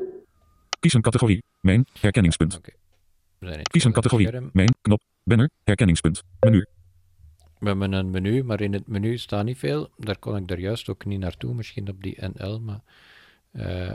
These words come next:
Speaker 2: als we nu op menu gaan klikken, links
Speaker 1: Knop,
Speaker 2: bovenaan.
Speaker 1: banner, herkennings-, banner, herkenningspunt. Ah, ontdek de mogelijkheden door in-, hallo, navigation, her-, ontdek de mogelijkheden door in te loggen. Inloggen, knop, maak account,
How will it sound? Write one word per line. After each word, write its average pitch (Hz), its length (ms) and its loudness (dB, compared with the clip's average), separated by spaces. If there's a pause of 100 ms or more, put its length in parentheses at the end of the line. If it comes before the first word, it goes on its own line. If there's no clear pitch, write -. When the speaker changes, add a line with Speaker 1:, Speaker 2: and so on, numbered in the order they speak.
Speaker 2:
als - 160 -12
we - 80 -6
nu 98 120 -4
op - 140 -10
menu 101 260 -6
gaan 95 200 -4
klikken, 107 300 -10
links 101 220 -8
Speaker 1:
Knop, 107 160 -2
Speaker 2:
bovenaan. 101 380 0
Speaker 1:
banner, 107 220 4 (140)
herkennings-, 98 380 4 (160)
banner, 117 260 4 (140)
herkenningspunt. 87 640 2
Ah, - 140 2
ontdek 151 320 2
de 110 80 2
mogelijkheden 117 460 6
door 131 140 4
in-, - 140 2
hallo, - 260 2 (200)
navigation, 110 580 4 (120)
her-, - 260 0
ontdek 151 280 2
de 120 60 2
mogelijkheden 117 480 4
door 135 140 4
in 131 80 6
te 113 80 2
loggen. 110 260 2 (460)
Inloggen, 143 380 4 (160)
knop, 123 240 4
maak 123 160 2
account, 107 300 0